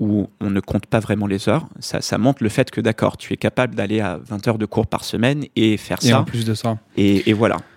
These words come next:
Speaker 2: T'as la
Speaker 1: Et en fait,
Speaker 2: discipline.
Speaker 1: c'est un moyen de recruter dans tous les domaines derrière. Euh, c'est un moyen aussi,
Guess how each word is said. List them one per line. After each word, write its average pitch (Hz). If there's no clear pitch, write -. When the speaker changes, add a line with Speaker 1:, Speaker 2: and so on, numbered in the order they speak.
Speaker 2:
T'as -
la 110
Speaker 1:
Et 98
en -
fait, 117
Speaker 2:
discipline. 117
Speaker 1:
c'est -
un 151
moyen 120
de 127
recruter 113
dans 101
tous -
les 143
domaines 123
derrière. 101
Euh, 98
c'est -
un 98
moyen 113
aussi, 147